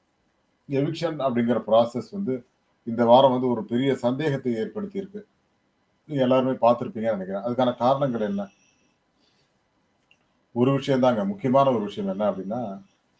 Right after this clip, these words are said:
இந்த உள்ள வந்த எக்ஸ் கண்டஸ்டன்ட்ஸ் அவங்களோட பாதிப்பு வந்து ரொம்ப அதிகமா இருக்கும் அப்படின்னு சொல்லி சொல்றாங்க.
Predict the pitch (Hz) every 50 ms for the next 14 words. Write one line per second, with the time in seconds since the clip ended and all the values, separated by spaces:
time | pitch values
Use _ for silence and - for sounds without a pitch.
0 | _ - 120 123 127 131 131 123 117 110 113 135 156 185 180 165 147 131 123 135
1 | 127 120 113 - - - 131 113 104 - 107 98 - - 87 85 - - _ _
2 | 113 117 135 147 147 147 147 143 139 131 120 131 131 127 120 113 107 98 98 95
3 | - _ _ _ _ _ _ 104 104 123 143 180 214 180 165 - 139 131 127 135
4 | 123 123 123 123 113 120 131 120 131 135 131 123 117 107 101 104 - - 110 104
5 | 98 90 90 101 104 104 107 104 101 - 104 104 107 - 98 95 92 92 95 87
6 | 80 80